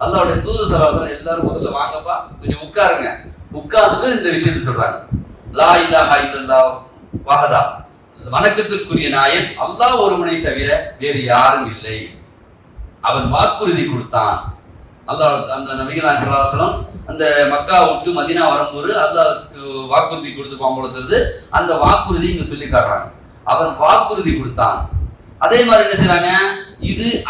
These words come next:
அவனுடைய படை, அவன் மட்டுமே தனித்து நின்று வெற்றி பெற்றான். ஏன்? அந்த நம்ம வெற்றி கொண்ட உடனே அந்த பெருமை, அந்த மமதை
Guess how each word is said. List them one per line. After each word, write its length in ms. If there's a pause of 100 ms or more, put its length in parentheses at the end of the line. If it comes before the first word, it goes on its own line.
அவனுடைய 460 (160)
படை, 180 (1120)
அவன் 320
மட்டுமே 420 (280)
தனித்து 420
நின்று 260
வெற்றி 280
பெற்றான். 460 (1400)
ஏன்? 220 (800)
அந்த 200 (140)
நம்ம 220
வெற்றி 260
கொண்ட 260 (100)
உடனே 280 (460)
அந்த 220 (200)
பெருமை, 400 (240)
அந்த 160 (180)
மமதை 380